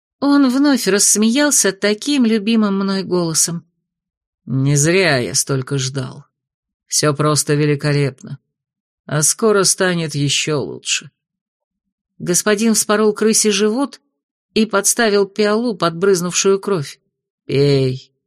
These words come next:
потребовал он, поднеся емкость к моим губам.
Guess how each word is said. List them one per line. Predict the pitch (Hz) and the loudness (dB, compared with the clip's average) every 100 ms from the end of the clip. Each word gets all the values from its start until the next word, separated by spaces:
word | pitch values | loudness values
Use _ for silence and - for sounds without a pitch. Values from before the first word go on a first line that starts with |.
| _ _ _ _ | _ _ _ _
потребовал | 175 170 214 202 190 202 202 | -4 0 2 2 4 2 2
он, | 233 233 | 0 0
поднеся | 220 196 196 190 220 | 0 -2 0 0 0
емкость | 202 220 208 196 - | 2 0 0 -2 -2
к | |
моим | 190 185 180 | -4 -4 -2
губам. | 180 170 156 139 | -2 -2 -2 -4